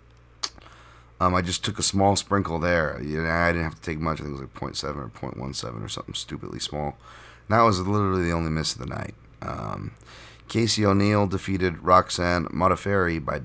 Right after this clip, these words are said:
unanimous decision. Uh, like I called, but I didn't bet 'cause it was chalk and I wasn't sure if it was gonna get there. But O'Neill was part of an adjusted parlay since, um, Matt Schnell and, uh,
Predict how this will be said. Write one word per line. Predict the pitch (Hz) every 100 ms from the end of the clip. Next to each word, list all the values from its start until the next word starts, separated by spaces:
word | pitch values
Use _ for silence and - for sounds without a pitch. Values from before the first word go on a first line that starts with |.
| 53
unanimous | 80 87 107 95
decision. | - 92 101 107 - -
Uh, | - 50 50
like | 92
I | 98
called, | - 127 131
but | -
I | 95
didn't | 120 95 80
bet | 92 -
'cause | - 80
it | 69
was | 57 -
chalk | - 78 87 -
and | 62
I |
wasn't | 65 78 -
sure | - 82
if | -
it |
was | -
gonna | - 57
get | 69 95
there. | - 120 113 - - - - - - -
But | - 110 -
O'Neill | 98 104 104 98
was | 95 113
part | 107 101 95
of | 92
an | 87
adjusted | 80 95 170 165 113
parlay | 113 101 92 90 90
since, | 92 87 78 -
um, | 80 71 60 50 50 -
Matt | - 90 73
Schnell | - 85 82 73
and, | 67 73 69 67 - - -
uh, | - - -